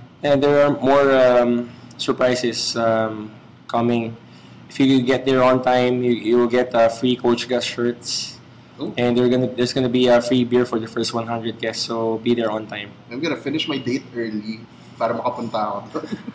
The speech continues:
Speaker 3: <laughs>
Speaker 2: I, and then the fun thing is, I actually saw, when we were looking at your poster again,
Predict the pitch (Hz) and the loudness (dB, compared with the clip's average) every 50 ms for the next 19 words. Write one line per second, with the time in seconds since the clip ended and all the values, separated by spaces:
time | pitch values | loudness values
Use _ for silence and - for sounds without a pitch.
0 | - - - - - - - - - - 190 196 - - - - 196 208 226 220 | -10 -10 -10 -12 -12 -12 -14 -10 -4 -4 -2 -2 -4 -6 -4 -2 0 2 2 2
1 | 214 185 170 190 - - 175 180 185 190 185 - 151 139 127 110 110 107 120 135 | 2 0 -4 -6 -4 0 0 0 0 0 -2 -2 -4 -2 -2 -4 -6 -4 -2 0
2 | 135 143 139 143 143 127 - 135 135 - - 131 135 139 143 143 143 135 135 135 | 0 0 -2 -4 -10 -6 -2 -2 -2 -2 -2 -4 -4 -4 -4 -6 -12 -10 -8 -6
3 | 135 131 131 123 117 127 123 117 117 117 120 110 107 - - 110 104 98 98 98 | -6 -2 -4 -4 -4 -4 -10 -10 -10 -8 -8 -8 -8 -8 -8 -8 -6 -6 -6 -6
4 | 98 | -6